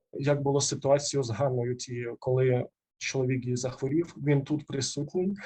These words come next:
але він психологічно вже не такий, як раніше, він, по суті, відсутній. Так, і якщо ми кажемо про саме приклади таких втрат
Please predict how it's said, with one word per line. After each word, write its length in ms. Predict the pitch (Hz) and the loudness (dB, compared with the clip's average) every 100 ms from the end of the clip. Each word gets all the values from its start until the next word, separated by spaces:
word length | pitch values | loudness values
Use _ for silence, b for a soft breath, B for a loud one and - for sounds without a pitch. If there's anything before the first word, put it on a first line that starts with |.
| B - | B 0
але 200 | 135 131 | 2 4
він 120 | 131 | 2
психологічно 720 | 135 127 127 127 151 - 131 | -2 -4 -2 -2 -2 -2 -2
вже 200 | 117 135 | 0 0
не 100 | 127 | 0
такий, 320 | 123 - 135 | -2 -8 -4
як 180 | 131 123 | -4 -2
раніше, 400 | 127 120 117 - | -2 -2 -2 -4
він, 160 | 120 120 | -4 -4
по 100 | - | -4
суті, 300 | - 139 127 | -4 -4 -2
відсутній. 600 | 120 - - 127 123 - - B B B B | -4 -4 -6 -4 -6 -8 -12 B B B B
Так, 320 | - 151 175 - | 0 0 0 -2
і 80 | - | 0
якщо 320 | 139 139 165 | 2 2 0
ми 120 | 143 139 | 0 2
кажемо 460 | 143 135 127 123 | 2 2 2 0
про 340 | 120 139 139 135 | 0 0 0 0
саме 260 | - 139 131 | 0 0 0
приклади 480 | 139 131 123 117 113 - _ _ _ _ - - - | -2 -4 -4 -6 -10 -16 _ _ _ _ -20 -10 -2
таких 240 | 123 131 | 0 0
втрат 440 | 123 - 156 170 | -2 0 0 0